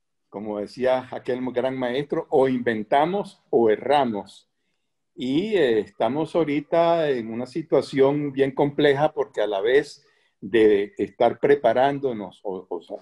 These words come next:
ya abrimos lo que significó, eh, los costes de, eh, la inversión para la bioseguridad, eh, que hemos debido de colocar en nuestro museo,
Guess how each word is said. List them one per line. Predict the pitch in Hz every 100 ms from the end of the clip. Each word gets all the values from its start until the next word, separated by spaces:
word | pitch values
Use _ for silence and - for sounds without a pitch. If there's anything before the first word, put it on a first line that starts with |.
| - 104
ya | 120
abrimos | 131 156 170 127 101 - _ _ _ _ -
lo | 107 110
que | 127
significó, | - 131 120 107 110 101 120 143 156 - _ _ _
eh, | 113
los | 110 104 - _
costes | 139 156 151 - 160 156 - _ _ _ _ -
de, | 104 104 127 135 143 151 165 - _ _
eh, | 120 110 107 104 107
la | 107 113
inversión | 104 98 110 - 156 165 156
para | 123 113
la | 110 104
bioseguridad, | 101 135 156 - 127 113 107 107 113 127 139 151 143 _ _ _ _ _ _
eh, | 107 101 95
que | - 113
hemos | 135 139
debido | 127 113 120 131 131 131 _ _ -
de | 101 113 104 101 95 95 87 85 _ _
colocar | - 113 107 143 143 139
en | 117
nuestro | 104 - 107
museo, | 98 95 127 131 135 113